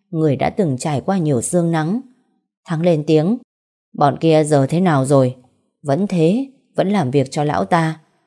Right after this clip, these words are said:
"Vậy còn?" "Mày yên tâm, con bé vẫn ổn, sống rất nhàn hạ, sung sướng." Nghe vậy Thắng yên tâm gật đầu mấy cái. Anh hít một hơi rồi nhả ra làn khói trắng, nói:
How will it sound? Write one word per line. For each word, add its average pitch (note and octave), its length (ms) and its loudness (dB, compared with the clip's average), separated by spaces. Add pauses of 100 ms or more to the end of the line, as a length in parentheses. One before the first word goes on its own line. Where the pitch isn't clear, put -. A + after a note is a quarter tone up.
(140)
"Vậy D3+ 240 2
còn?" C#3 480 0 (460)
"Mày C#3+ 160 0
yên D#3 260 0
tâm, D#3 300 2 (320)
con D#3 180 0
bé D3 200 0
vẫn F3 180 0
ổn, D3+ 300 2 (280)
sống E3 320 0
rất C#4 180 -2
nhàn C#3+ 240 -2
hạ, C#3 280 -4
sung D#3 260 0
sướng." D#3+ 380 2 (580)
Nghe D#3 200 -2
vậy C3 360 0
Thắng C#3 160 -4
yên F3+ 240 -2
tâm D#3+ 200 0
gật C#3 180 -2
đầu C#3 200 0
mấy C3+ 200 0
cái. E3 360 -2 (360)
Anh G3+ 160 -2
hít A#3+ 160 0
một C#3 180 0
hơi E3+ 200 0
rồi D#3+ 180 0
nhả C3 240 -4
ra F3+ 140 -6
làn C3+ 220 -4
khói C#3+ 260 -4
trắng, F3 340 -4 (340)
nói: D3+ 420 -2